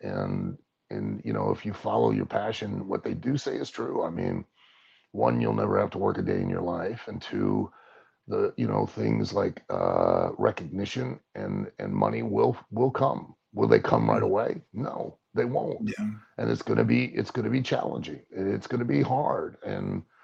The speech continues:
Speaker 1: and you're going to have to face stresses and, and,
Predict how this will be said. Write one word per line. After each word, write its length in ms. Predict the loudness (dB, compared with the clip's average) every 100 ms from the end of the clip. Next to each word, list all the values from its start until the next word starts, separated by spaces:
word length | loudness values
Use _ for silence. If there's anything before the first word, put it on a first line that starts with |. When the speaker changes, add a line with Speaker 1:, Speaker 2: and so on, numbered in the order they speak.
| -20 -20 _
Speaker 1:
and 140 | -4 0
you're 140 | 2
going 340 | 0 0 0 0
to 60 |
have 320 | -2 0 -2 -2
to 100 | -8
face 580 | -4 -2 0 -2 -6 -16 _ _ -20 _
stresses 760 | -18 -4 0 0 0 -2 -2 -6 -4
and, 640 | -2 0 0 0 -2 -4
and, 520 | -8 -6 -6 -6 -6